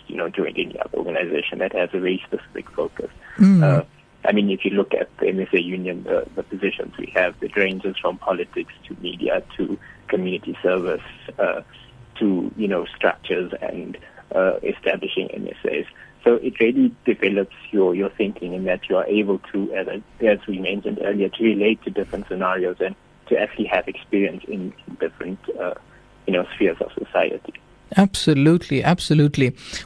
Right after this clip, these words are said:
Speaker 2: What as we, meaning youth, um, uh, what can we do rather to ensure that we encourage fellow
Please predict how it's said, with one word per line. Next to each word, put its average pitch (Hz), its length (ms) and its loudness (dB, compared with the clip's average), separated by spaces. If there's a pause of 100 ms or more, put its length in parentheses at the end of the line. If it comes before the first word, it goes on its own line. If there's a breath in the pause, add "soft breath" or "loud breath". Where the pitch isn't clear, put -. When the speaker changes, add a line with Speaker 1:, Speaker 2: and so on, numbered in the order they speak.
(100)
Speaker 2:
What 175 280 4 (120)
as 202 360 4 (140)
we, 151 720 4 (460)
meaning 151 560 6
youth, 147 720 4 (320 loud breath)
um, 139 500 4
uh, 76 440 -4
what 165 300 4
can 180 380 6
we 190 260 8
do 165 220 6
rather 151 520 4 (300 soft breath)
to 170 240 6
ensure 190 640 6
that 156 340 2 (220 loud breath)
we 160 140 6
encourage 185 640 4
fellow 160 540 6